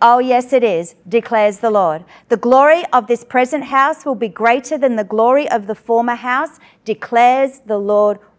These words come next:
Almighty. And in this place, in this place at Hills,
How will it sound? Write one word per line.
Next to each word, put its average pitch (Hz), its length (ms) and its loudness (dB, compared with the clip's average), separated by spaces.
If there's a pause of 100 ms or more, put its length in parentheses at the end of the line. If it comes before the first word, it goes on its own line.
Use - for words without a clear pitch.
Almighty. 175 680 -8 (260)
And 180 200 -8 (100)
in 330 240 2
this 370 240 -2
place, - 760 -4 (800)
in 339 280 2
this 349 200 2
place 190 760 -4 (420)
at 240 140 0
Hills, 180 520 -4